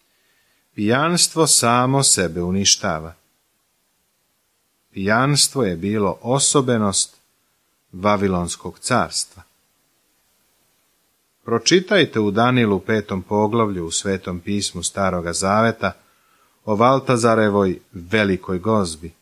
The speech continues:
Bila je to noć u kojoj je Vavilon pao. Zašto?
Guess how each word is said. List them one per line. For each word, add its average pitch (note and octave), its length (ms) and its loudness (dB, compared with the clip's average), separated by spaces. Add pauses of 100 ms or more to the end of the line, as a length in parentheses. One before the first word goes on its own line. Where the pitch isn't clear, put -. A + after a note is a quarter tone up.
(1600)
Bila A#2 380 2
je A2 140 0
to A#2 180 4
noć A#2+ 520 2
u F2 80 -8
kojoj G2+ 520 -2
je F#2+ 140 -2
Vavilon F#2+ 720 -2
pao. G2+ 320 -2 (840)
Zašto? G2+ 640 -2